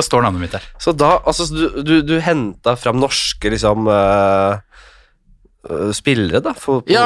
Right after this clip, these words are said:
Speaker 1: jeg jobbet med norske spillere og på en måte norske utseende på det, da.
Speaker 2: Hvis du går inn på
Speaker 1: Så
Speaker 2: da
Speaker 1: satt jeg, satt jo
Speaker 2: Ja.
Speaker 1: peri-, altså flere måneder, satt jeg og spilte Football Manager åtte timer om dagen, da.
Speaker 2: Ja.
Speaker 1: Strålende.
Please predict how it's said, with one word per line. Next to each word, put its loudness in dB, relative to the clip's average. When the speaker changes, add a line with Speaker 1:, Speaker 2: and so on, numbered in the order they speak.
Speaker 1:
jeg 2
jobbet 2
med 0
norske 2
spillere 0
og 4
på -4
en -2
måte 0
norske -2
utseende -4
på -2
det, 4
da. -6
Speaker 2:
Hvis -2
du 2
går 4
inn -4
på 0
Speaker 1:
Så 4
Speaker 2:
da 4
Speaker 1:
satt 0
jeg, 0
satt -4
jo 4
Speaker 2:
Ja. 0
Speaker 1:
peri-, -2
altså -4
flere 2
måneder, 0
satt -2
jeg 0
og -6
spilte -2
Football -2
Manager -4
åtte -8
timer -2
om -2
dagen, -4
da. -18
Speaker 2:
Ja. -6
Speaker 1:
Strålende. -2